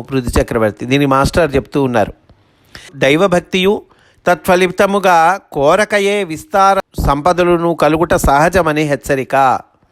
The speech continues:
దైవభక్తి తత్ఫలితంగా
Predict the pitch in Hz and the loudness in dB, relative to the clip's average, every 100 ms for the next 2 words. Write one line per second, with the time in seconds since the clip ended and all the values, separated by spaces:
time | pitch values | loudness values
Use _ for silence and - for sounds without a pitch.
0 | _ _ _ _ - 131 151 190 180 170 | _ _ _ _ -4 0 4 4 2 -2
1 | - 208 370 330 _ _ _ _ _ _ | -2 -2 -4 -12 _ _ _ _ _ _
2 | _ _ _ _ _ _ _ - 190 190 | _ _ _ _ _ _ _ -2 -2 0
3 | 185 180 202 196 | 0 2 2 2